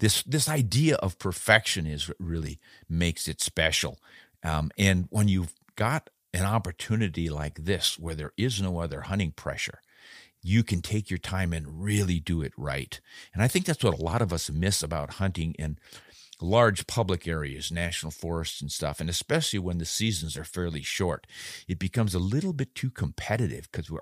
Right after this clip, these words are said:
all trying to get the animal or the buck before someone else does. So that's the challenge. But gosh, if you can find a private ranch like this or draw a tag on public land where you don't have many other hunters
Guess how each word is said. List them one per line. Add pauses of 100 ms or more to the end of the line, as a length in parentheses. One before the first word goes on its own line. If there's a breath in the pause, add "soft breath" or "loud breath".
all
trying
to
get (420)
the
animal
or
the
buck (160 loud breath)
before
someone
else
does. (400 loud breath)
So (280 soft breath)
that's
the
challenge. (320 loud breath)
But
gosh,
if
you
can
find
a
private
ranch
like
this
or (180 loud breath)
draw
a
tag
on
public
land
where
you
don't
have
many
other
hunters